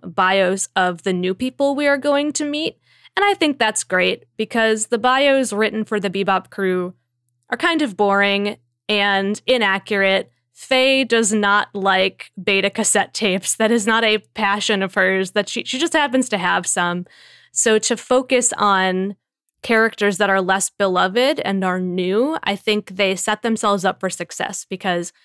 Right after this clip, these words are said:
you can't really let us down with characters we don't even know yet. They're,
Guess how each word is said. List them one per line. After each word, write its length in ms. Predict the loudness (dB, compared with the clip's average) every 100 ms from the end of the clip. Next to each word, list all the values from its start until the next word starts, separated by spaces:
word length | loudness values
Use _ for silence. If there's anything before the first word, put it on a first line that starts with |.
| _ _
you 100 | -10
can't 280 | -2 0 2
really 240 | 2 2
let 180 | 2 0
us 160 | 0 -2
down 600 | -2 0 0 -2 -6 -12 _ _ -10
with 180 | -8 -2
characters 500 | 0 0 2 0 0
we 80 |
don't 180 | 0 0
even 240 | 0 0 2
know 160 | 2
yet. 360 | 2 0 -2 -6 _ _ _ _ _
They're, 440 | 0 2 4 2